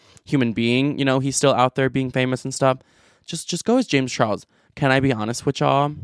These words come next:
I actually <laughs> was James Charles once for Halloween. I think it was twenty nineteen. I dressed as James Charles. I did the makeup. I spray painted my hair black.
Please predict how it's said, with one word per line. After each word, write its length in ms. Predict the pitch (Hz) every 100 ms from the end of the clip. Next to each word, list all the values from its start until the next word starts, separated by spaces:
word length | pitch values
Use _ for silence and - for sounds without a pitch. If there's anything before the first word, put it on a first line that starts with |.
| - _ _ _ _ _ -
I 120 | 175
actually 460 | 147 135 - 180
<laughs> 20 | 147
was 280 | 147 139
James 280 | - 143 135
Charles 400 | - 147 131 -
once 200 | 123 147
for 160 | - 127
Halloween. 640 | - 131 131 117 117 - - - - - - - -
I 100 | 123
think 160 | 139
it 60 | 160
was 80 | 160
twenty 260 | 131 131
nineteen. 460 | 131 127 - 127 110
I 100 | 110
dressed 240 | 110 113
as 140 | 123 -
James 240 | 120 117
Charles. 260 | 123 113 123
I 60 |
did 120 | 120
the 60 | 113
makeup. 400 | 113 117 131 127
I 100 | 120
spray 300 | - - 123
painted 200 | 120 135
my 100 | 127
hair 240 | 123 120 110
black. 500 | 110 110 113 165